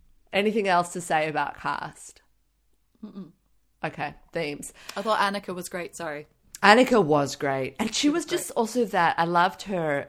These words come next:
Speaker 1: Um, she was so beautiful, obviously. Um, and he was so, like, it's just funny 'cause they were a perfect family. She was loving and he was loving and beautiful, but, like, this just seemed, like, so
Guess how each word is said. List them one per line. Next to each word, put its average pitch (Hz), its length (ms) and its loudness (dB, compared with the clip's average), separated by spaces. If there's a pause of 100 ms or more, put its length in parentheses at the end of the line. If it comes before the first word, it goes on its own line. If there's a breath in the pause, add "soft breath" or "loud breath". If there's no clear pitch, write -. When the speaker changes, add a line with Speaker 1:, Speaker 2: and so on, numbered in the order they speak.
Speaker 1:
Um, 156 140 -2
she 165 140 -8
was 151 80 -8
so 185 180 0
beautiful, 147 500 -4
obviously. 151 760 -8 (460 soft breath)
Um, 147 380 0
and 208 140 4
he 240 160 4
was 233 160 2
so, 190 220 2
like, 175 260 0
it's 196 240 -4
just 311 180 -10
funny 285 180 -2
'cause 269 140 -6
they 240 100 2
were 233 200 2
a 254 60 2
perfect 208 400 -8
family. 135 640 -10 (840)
She - 180 -4
was 254 260 2
loving 143 520 0 (340)
and 170 120 -4
he 202 140 2
was 196 220 0
loving 151 380 0
and 143 100 -6
beautiful, 147 420 -6
but, - 200 -8
like, 156 180 -8
this 175 180 -10
just 254 240 -6
seemed, 175 320 -4
like, 151 280 -6
so 156 640 -6